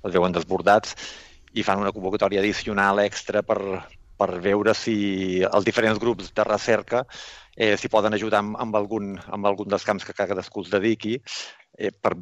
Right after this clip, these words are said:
per millorar, per millorar l'atenció i veure si, si entre tots, eh, i de forma ràpida,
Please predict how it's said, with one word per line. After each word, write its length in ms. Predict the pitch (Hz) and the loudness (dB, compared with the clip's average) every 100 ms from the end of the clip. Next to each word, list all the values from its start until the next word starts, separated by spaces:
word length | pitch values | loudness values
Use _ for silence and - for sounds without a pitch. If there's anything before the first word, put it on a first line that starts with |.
| - | -2
per 120 | 104 | -2
millorar, 400 | 101 101 87 98 | 2 2 2 2
per 100 | 95 92 | -6 -6
millorar 220 | 92 95 | 0 2
l'atenció 580 | 92 98 95 123 117 117 | 2 0 -2 4 6 6
i 80 | |
veure 220 | 101 95 92 | 6 2 0
si, 360 | 104 90 87 87 - - - - | -2 -2 -2 -4 -6 -16 -20 -16
si 220 | - 104 | -4 0
entre 340 | 98 87 98 98 | 0 0 2 4
tots, 460 | 110 107 - - - - - - - | 4 2 0 -12 -14 -16 -16 -16 -4
eh, 320 | 98 104 107 | 0 0 2
i 40 | |
de 80 | 101 | 0
forma 300 | - 107 101 | 2 2 4
ràpida, 540 | 95 104 - 110 110 | 4 2 0 0 0